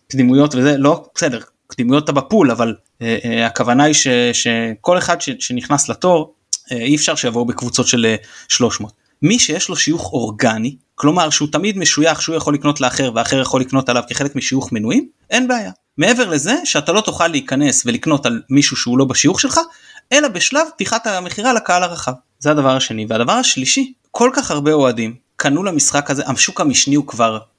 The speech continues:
באמת, הוא, הוא סביב, בהערכה, אה, גסה, מתחושתי, עשרים שלושים אחוז מה-, מהסוג, מהשוק הראשי, זה לא הגיוני.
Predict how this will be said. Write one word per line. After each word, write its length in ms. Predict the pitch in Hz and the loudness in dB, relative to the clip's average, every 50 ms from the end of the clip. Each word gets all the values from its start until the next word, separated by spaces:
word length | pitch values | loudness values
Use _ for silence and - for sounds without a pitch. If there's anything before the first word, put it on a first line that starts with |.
| _ | _
באמת, 280 | - 135 135 165 156 - | -2 0 0 0 -2 -2
הוא, 160 | 143 127 123 - | -4 -6 -4 -2
הוא 340 | 139 123 120 120 120 117 113 | 0 0 2 2 2 2 0
סביב, 420 | - - 131 127 151 160 160 151 - _ _ _ - | 0 0 0 0 0 0 -2 -6 -16 _ _ _ -8
בהערכה, 1080 | 135 123 120 113 113 117 120 - - 143 147 143 139 131 123 117 117 117 113 113 110 - - - 120 - - | -4 -2 -2 -2 -2 -4 -4 -2 2 2 4 4 4 2 2 0 0 -2 -2 -2 -4 -6 -8 -10 -14 -8 -6
אה, 400 | 123 113 113 113 113 113 113 110 110 113 | -4 -2 -2 -2 -2 -4 -4 -4 -4 -4
גסה, 360 | 120 110 - - 143 160 202 - - _ _ _ 131 123 - | -2 -2 0 2 2 0 0 -2 -8 _ _ _ -16 -12 -6
מתחושתי, 840 | 139 123 117 120 120 117 95 - - 127 - - 104 - 180 - - | -4 -2 0 0 0 -2 -4 -6 -4 -2 -2 -2 -2 -2 -4 -4 -2
עשרים 280 | - 135 - - 131 151 | -2 -2 0 2 2 0
שלושים 300 | - 143 139 - 147 139 | 0 0 0 0 -2 -2
אחוז 240 | 135 - 139 127 127 | -2 -4 -4 -4 -4
מה-, 140 | 123 113 110 - - - | -4 -4 -4 -4 -6 -6
מהסוג, 440 | 123 117 107 104 - - 123 120 117 - | -6 -6 -2 -2 -2 -2 -2 -4 -6 -6
מהשוק 600 | 127 117 110 110 107 107 110 107 - - 139 139 | -4 -2 -2 0 0 -2 -2 -2 -4 -2 0 0
הראשי, 260 | 123 117 - - 120 | 0 0 0 -2 -2
זה 120 | - 117 | -2 0
לא 120 | 117 143 170 | 2 2 2
הגיוני. 400 | 165 - - 117 113 123 117 | 2 0 -2 -2 -2 -2 -4